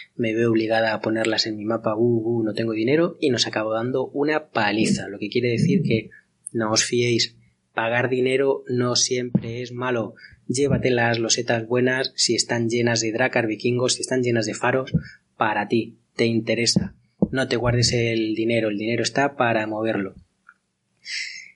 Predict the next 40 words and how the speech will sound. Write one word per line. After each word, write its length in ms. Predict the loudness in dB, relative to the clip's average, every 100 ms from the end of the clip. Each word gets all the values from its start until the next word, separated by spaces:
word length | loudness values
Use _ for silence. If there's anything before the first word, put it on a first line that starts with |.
| _
Y 120 | -2
esto 180 | 0 0
ha 20 |
sido 800 | -2 -2 -4 -2 -2 -2 -2 -2
todo 320 | -2 0 0
por 160 | 0 0
hoy. 280 | 0 -2 -8 _ _
Espero 540 | -2 -2 0 0 0
que 240 | 0 0 0
os 320 | -2 -2 0
hayan 560 | 2 2 2 0 -2 -8
gustado 260 | -2 0
las 100 | 0
recomendaciones. 600 | 0 -2 -2 0 2 2
No 80 | 2
sé 140 | 0
si 60 | 0
os 100 | -2
habré 180 | -2 -2
descubierto 560 | -2 0 2 2 0
alguno 360 | -2 -2 -12 -12
que 120 | -10
no 120 | -10
conocíais. 760 | -8 -8 -4 2 4 6 2 0 -8 -8 -8 -10 -14
Voy 460 | -6 0 2 2 2
a 500 | 2 2 2 0 -2 -2
ponerme 460 | -2 -2 -2 -4
a 60 | -2
preparar 520 | -2 0 0 0 0
los 160 | 0 0
siguientes 320 | 0 0 0
episodios, 640 | 0 0 0 0 -2 -6 -12 _
a 160 | -6 -4
ver 120 | 0
si 100 | 0
soy 180 | 0 0
capaz 280 | 0 2 0
de 80 | 0
encontrar 400 | -4 -2 0 2
alguno 560 | 2 0 2 0 -2